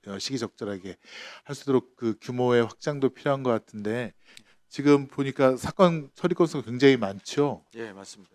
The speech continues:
Speaker 1: 그리고 지금 이제 공정위가 서울 사무소에 밖에 없어서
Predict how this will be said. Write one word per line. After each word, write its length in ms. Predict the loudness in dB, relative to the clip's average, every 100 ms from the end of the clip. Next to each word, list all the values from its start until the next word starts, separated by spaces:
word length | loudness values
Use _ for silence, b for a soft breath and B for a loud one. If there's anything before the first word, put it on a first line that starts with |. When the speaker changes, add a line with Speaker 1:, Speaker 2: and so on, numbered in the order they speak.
| _
Speaker 1:
그리고 460 | -2 2 4 4
지금 240 | 4 -2 0
이제 180 | 6 6
공정위가 720 | 4 10 10 10 6 8 8
서울 280 | 10 8 10
사무소에 960 | 4 2 2 2 4 4 2 4 6
밖에 260 | 4 2 -2
없어서 680 | -4 -2 -6 -4 -2 0 0